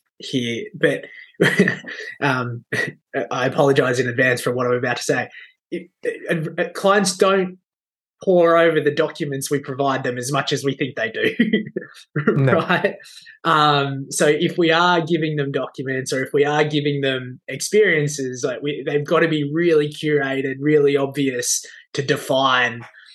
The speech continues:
Speaker 1: um, what we want a client to think and feel, um, uh,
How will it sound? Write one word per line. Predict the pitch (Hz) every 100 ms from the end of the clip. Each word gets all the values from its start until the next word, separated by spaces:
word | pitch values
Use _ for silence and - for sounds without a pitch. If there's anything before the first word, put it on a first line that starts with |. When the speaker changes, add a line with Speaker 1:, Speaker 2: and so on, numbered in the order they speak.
| _ 127
Speaker 1:
um, | 123 120 117 113
what | 147 160
we | 156
want | 151 160 147
a |
client | - 143 135 -
to |
think | 139 170 151 143
and | 117
feel, | - 160 143 120 113 110 _ _ _ _ _ -
um, | 123 123 123 120 117 117 117 -
uh, | 131 120 117